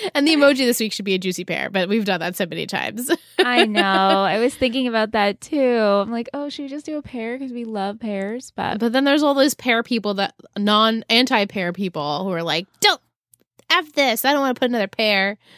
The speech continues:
Speaker 2: Uh, I mean, they're not
Speaker 1: So
Speaker 2: even sending.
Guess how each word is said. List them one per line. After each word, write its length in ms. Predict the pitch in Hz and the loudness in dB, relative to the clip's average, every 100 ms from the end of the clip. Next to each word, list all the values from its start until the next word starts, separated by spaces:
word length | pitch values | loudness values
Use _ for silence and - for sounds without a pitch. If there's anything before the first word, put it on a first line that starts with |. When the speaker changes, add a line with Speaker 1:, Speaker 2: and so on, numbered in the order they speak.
| - | -6
Speaker 2:
Uh, 220 | 226 254 - _ - | 2 2 0 _ -2
I 80 | 330 | -2
mean, 160 | 359 | 0
they're 120 | 370 - | 0 2
not 200 | 349 339 | 4 4
Speaker 1:
So 60 | |
Speaker 2:
even 240 | 339 381 392 | 2 -2 -4
sending. 800 | - 285 208 185 147 143 190 | 2 4 4 2 0 -2 -10